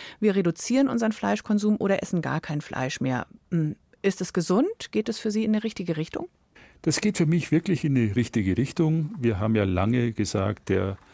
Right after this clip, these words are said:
Speaker 2: Fleischkonsum in Deutschland ist zu hoch und viele Menschen essen täglich Fleisch. Dafür gibt es jetzt keinen wirklich guten Grund.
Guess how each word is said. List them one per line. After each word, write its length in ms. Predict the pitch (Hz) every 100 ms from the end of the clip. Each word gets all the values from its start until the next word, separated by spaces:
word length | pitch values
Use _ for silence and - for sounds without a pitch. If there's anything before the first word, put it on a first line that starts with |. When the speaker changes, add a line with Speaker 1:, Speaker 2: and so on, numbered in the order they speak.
| - - _
Speaker 2:
Fleischkonsum 680 | - 92 98 - 104 - 101
in 80 | 101
Deutschland 540 | 92 92 101 104 101
ist 300 | 165 104 -
zu 180 | - 92
hoch 380 | 87 113 156 -
und 140 | 98
viele 380 | - 113 104 101
Menschen 500 | 92 90 87 - -
essen 420 | - 92 - 90
täglich 440 | - 90 92 139 -
Fleisch. 480 | - 117 135 - - - - _ _
Dafür 260 | 101 98 85
gibt 380 | - 101 -
es 320 | 95 85 - -
jetzt 420 | 90 87 - - - _
keinen 340 | - 87 85
wirklich 320 | 92 - - -
guten 300 | 131 147 131
Grund. 360 | 143 147 143